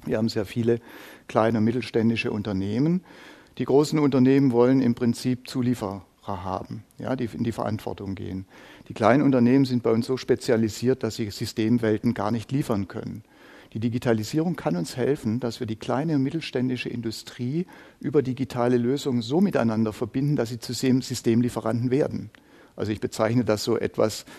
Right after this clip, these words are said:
flapsig als Crowd Production. Und das sind Lösungen, die gerade für Berlin-Brandenburg eine besondere Bedeutung haben oder für Regionen,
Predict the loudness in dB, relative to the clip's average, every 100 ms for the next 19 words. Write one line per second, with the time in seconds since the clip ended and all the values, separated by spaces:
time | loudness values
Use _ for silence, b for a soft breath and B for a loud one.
0 | B -2 0 0 -2 -4 -4 -6 -4 -2
1 | -2 -4 -8 -8 -8 -12 -12 -12 -12 B
2 | B B B -20 B -2 0 4 4 2
3 | 2 0 2 4 4 4 0 0 2 2
4 | 0 0 0 2 0 2 0 2 2 2
5 | -2 -4 -6 -6 -2 0 0 -2 -6 -6
6 | -6 -6 -6 -4 -2 -2 -2 -4 -4 -4
7 | -4 0 4 4 2